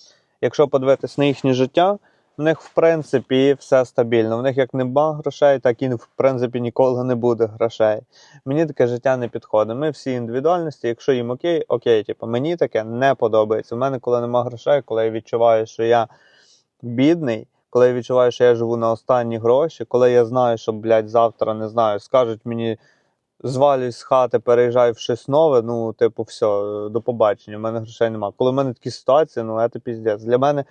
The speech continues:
позичити в когось гроші, це, ну, це вже, типа, піздець. Вода, от, е, я ніколи, до речі, не позичав гроші, напевно.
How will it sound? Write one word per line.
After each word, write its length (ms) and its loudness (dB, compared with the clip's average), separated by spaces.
позичити 640 0
в 60 -6
когось 320 2
гроші, 540 0
це, 640 2
ну, 160 -6
це 120 2
вже, 380 0
типа, 200 -12
піздець. 580 -6
Вода, 320 2
от, 180 -4
е, 260 4
я 180 4
ніколи, 400 2
до 120 -2
речі, 280 2
не 120 -2
позичав 540 -2
гроші, 460 0
напевно. 600 -4